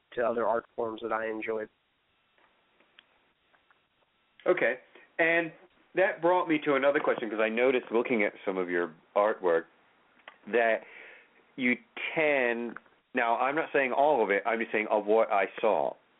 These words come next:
Speaker 2: and I really
Speaker 1: Mm-hmm.
Speaker 2: liked what I saw, and I was saying you tended to draw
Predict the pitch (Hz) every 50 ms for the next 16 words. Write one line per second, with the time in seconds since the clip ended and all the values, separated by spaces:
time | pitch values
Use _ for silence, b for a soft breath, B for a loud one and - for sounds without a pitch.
0 | _ _ _ _ _ _ _ _ - - 110 104 98 98 95 95 107 110 107 101
1 | 101 117 139 147 - _ - - - - - 98 92 87 85 85 - - 85 80
2 | 76 78 - B B B B B B B B - 92 92 98 104 - - 117 101
3 | 98 101 101 95 B B B B B B 120 120 - _ - - - 165 170 185
4 | 190 190 202 - - 190 151 123 - 135 123 120 113 110 107 107 110